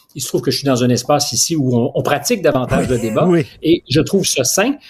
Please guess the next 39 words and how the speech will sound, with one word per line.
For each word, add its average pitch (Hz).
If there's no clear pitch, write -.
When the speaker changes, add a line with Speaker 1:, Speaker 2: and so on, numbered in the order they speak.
Speaker 1:
Mais 147
t-, -
je -
te 165
disais 143
tout 156
à 147
l'heure 175
à 135
la, 123
à 123
la 120
blague 151
que, 127
que 127
ma 127
tour 143
Eiffel 170
était 120
peut-être 139
un 120
peu 135
plus 143
dangereuse 135
que 127
celle 151
de, 120
de 113
Vegas, 117
quoique 123
à 107
Vegas, 107
il 123
y 117
a -
eu 120
quelques 120
tueries 120
vilaines. 165